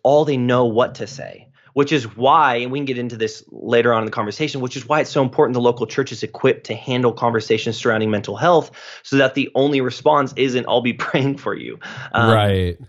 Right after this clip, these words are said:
Speaker 1: and that's why I'm so passionate about this is because every, basically I'm the guy who's raising my hand saying, "Hey, I'll champion this." Um, because no one else in my age group is in the local church. There are guys like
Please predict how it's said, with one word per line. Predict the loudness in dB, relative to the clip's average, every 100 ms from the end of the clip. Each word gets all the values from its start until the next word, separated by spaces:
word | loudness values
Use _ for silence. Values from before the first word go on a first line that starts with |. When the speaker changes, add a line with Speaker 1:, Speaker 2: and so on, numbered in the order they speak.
| -6
Speaker 1:
and | -2
that's | 0 0
why | 0 0
I'm |
so | -2 -4 -6
passionate | -4 -2 -2 -4 -10 -6
about | -2 -2 -4
this | -8 -8
is | -12
because | -12 -8 -6 -2
every, | -2 0 -2 -6 _
basically | 0 0 -2 -2 0
I'm | 0
the | 0
guy | 0 0
who's | -2 -2
raising | -2 -2 -6
my | -6
hand | -6 -6 -6
saying, | -6 -6 -4
"Hey, | 0 0
I'll | 2 0
champion | -2 -4 -4 -4 -4 -4
this." | -6 -6 -18 _ _ _ -4
Um, | 0 0 0 -6 _ -6
because | -2 2
no | 2
one | 4
else | 2 0
in | -4
my | -2
age | -2 -4 -4
group | -6 0
is | 2 0 -2
in | -4
the | -2
local | 0 0 -2
church. | -4 -4 -4 -8 -2
There | 2 4
are | 4 4
guys | 2 2 -2 -2
like | -2 -4